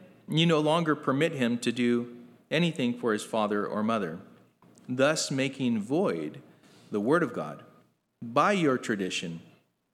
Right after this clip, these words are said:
that you have handed down, and many such things you do.'" Again, Jesus came to fulfill the law, not to abolish it.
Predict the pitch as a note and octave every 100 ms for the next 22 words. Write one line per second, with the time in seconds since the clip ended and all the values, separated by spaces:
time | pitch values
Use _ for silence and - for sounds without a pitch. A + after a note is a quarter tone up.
0 | _ _ _ - - A2+ - A#2 G#2+ A2+
1 | G#2+ G2+ G2 F2 E2+ - - - _ _
2 | _ _ - _ _ - A2 A2 A#2+ A#2
3 | A2 G2+ - - G#2+ F2 F2 - - -
4 | _ _ - _ G2+ F#2 G2+ F2 - -
5 | _ _ _ _ _ _ - _ _ _
6 | _ _ _ _ _ _ _ - B2+ E3+
7 | C#3 D#3+ D#3+ C3 - C#3 B2+ A2+ B2+ -
8 | D3 C#3 A2 F2+ B1 - - - _ _
9 | _ _ _ _ - A#2+ C#3 F3+ D#3 B2
10 | A2 - E3